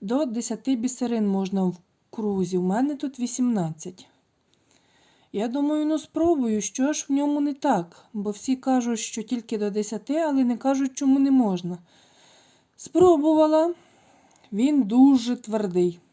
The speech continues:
Дуже, занадто твердий. Він не гнеться, не, цей занадто м'який, цей занадто твердий. Бачите, навіть розмір.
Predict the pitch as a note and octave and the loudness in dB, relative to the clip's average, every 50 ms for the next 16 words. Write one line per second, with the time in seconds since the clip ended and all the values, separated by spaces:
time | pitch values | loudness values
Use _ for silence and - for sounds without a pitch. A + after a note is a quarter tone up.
0 | _ _ _ C4 F#3 F#3+ F#3+ A#3+ A#3 A3 F#3 F3+ F3+ F3+ F3 F3 - _ G#3+ G3 | _ _ _ -12 -8 -2 0 0 0 0 -2 -2 -4 -4 -6 -6 -12 _ -8 -6
1 | G#3+ A#3+ A#3 A3 G#3+ G3 F#3+ - - G3 F3+ F#3 - G3 F#3 F3+ F3+ F3 F3+ E3+ | -4 -2 0 0 0 0 -2 -4 -8 -8 -8 -8 -8 -8 -8 -8 -4 -4 -4 -6
2 | E3+ E3+ _ _ _ _ _ _ _ _ _ _ _ - A3 A#3+ B3 B3 A#3+ A#3 | -6 -10 _ _ _ _ _ _ _ _ _ _ _ -6 -2 0 0 2 2 2
3 | A#3 A3 A3 G3+ G#3+ A3+ A#3+ B3+ C#4+ D#4 D#4 D#4 - C#4+ C4+ B3 A#3+ A#3+ A#3+ A#3 | 0 0 0 -2 -2 0 0 0 0 0 -2 -4 -2 -2 0 0 0 0 2 2
4 | A#3 C4 A#3+ - - - _ _ - - - - - - _ _ _ _ _ _ | 2 0 0 -2 -10 -20 _ _ -20 -20 -20 -20 -20 -20 _ _ _ _ _ _
5 | _ _ - - - C4+ C4+ C4 A3+ B3+ B3+ C4 C4 C4 C4 - C4 C4 B3+ B3+ | _ _ -10 -2 2 2 2 4 2 2 2 4 2 2 2 0 2 2 4 4
6 | C4 C4 B3+ - - - E4 F4 F#4+ F#4+ F#4 - E4 D#4+ D4+ C4+ C4+ C4 C4 C4+ | 4 2 0 -4 -6 -2 0 0 0 0 0 -2 -2 -2 0 0 2 2 2 2
7 | C4+ C4 C4 C4+ C4 - - A3 A3+ A3+ G#3+ F#3+ F#3+ F#3 F#3+ G3 F#3+ A3 C#4 D4+ | 0 0 -2 -6 -8 -6 -6 -6 -4 -4 -4 -2 0 0 0 0 0 -2 -2 -2
8 | D4+ - C4+ A3+ A3 A3+ A#3+ B3 A#3 B3 - - - A3+ G#3 A3+ A#3+ A#3 A3 G3 | -2 -4 -4 -2 0 0 0 0 -2 -4 -10 -12 -10 -6 -2 -2 0 0 0 0
9 | F#3 F#3 F#3+ F#3 F3+ | 0 0 0 0 -2